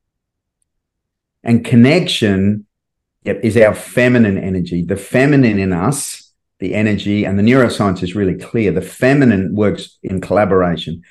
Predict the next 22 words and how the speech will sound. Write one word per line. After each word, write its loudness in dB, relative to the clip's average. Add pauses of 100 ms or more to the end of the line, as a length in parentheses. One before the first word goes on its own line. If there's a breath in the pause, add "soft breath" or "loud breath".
(300 soft breath)
The -10
feminine 2
works 0 (160)
in -4 (400 soft breath)
consultation. -4 (500)
Yep, -4
it's -16
about 0
complexity. -2
It's -8
about -4
community. -2
That -2
connection. 0
We 4
know 2
that -2
teams, 2
when 2
I 4
work 2
with -4